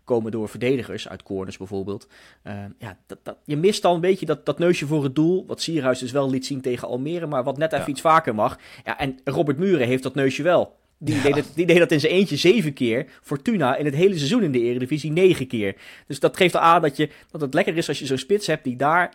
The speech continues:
Speaker 1: net vlak voor het doel opduikt, waar je een, een lage teruggetrekken voorzet kan, eh, kan geven en dat hij erin loopt en hem erin tikt.
Speaker 2: Ja.
Speaker 1: Ja, dat soort dingen zijn als spits ideaal om, eh, om, om makkelijk aan je doelpunten te komen.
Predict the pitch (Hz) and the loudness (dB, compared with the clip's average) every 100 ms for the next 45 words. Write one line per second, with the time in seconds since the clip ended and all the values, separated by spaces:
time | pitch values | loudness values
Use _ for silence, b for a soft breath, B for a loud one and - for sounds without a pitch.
0 | - 135 196 - 214 - 165 147 165 170 | -10 -6 -6 -2 -6 -2 -2 0 0 0
1 | 170 151 147 151 - 113 117 113 127 117 | -2 2 2 0 -4 -4 -4 -4 -6 -6
2 | 123 127 B B - 135 135 120 139 135 | -8 -10 B B -6 -2 -2 -4 -10 -6
3 | 135 - - 165 156 139 135 131 131 127 | -8 -8 -4 -4 -4 -6 -6 -6 -6 -6
4 | 131 135 127 127 110 113 - 120 135 135 | -6 -2 -2 -4 -8 -10 -10 -6 -4 -2
5 | 120 120 - 120 120 117 117 117 113 110 | -4 -6 -12 -12 -12 -10 -10 -8 -10 -12
6 | - 104 95 113 - 123 127 120 120 113 | -16 -12 -8 -8 -6 -4 -4 -4 -6 -6
7 | 107 - 131 - - b b - 156 123 | -8 -6 -6 -6 -18 b b -6 -4 0
8 | 123 123 113 107 104 101 - 113 117 - | 0 0 -2 -6 -8 -10 -12 -14 -14 -12
9 | 120 127 120 123 117 160 - 92 - 85 | -10 -10 -10 -12 -10 -12 -12 -18 -14 -14
10 | 85 117 | -14 -18